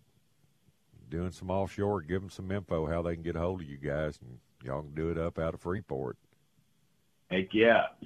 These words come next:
Speaker 2: Give me a call at any time, nine seven nine, four one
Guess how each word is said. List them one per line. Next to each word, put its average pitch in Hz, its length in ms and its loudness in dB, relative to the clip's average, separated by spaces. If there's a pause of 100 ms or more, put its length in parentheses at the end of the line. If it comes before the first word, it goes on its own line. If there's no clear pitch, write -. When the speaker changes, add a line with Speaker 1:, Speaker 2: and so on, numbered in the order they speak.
(180)
Speaker 2:
Give 107 140 2
me 113 160 4
a 101 40 -2
call 117 400 8
at 87 160 -6
any 113 220 -2
time, 113 360 -2
nine 104 380 -4
seven 101 300 -4 (140)
nine, - 100 -10 (200)
four 117 280 2
one 107 300 -2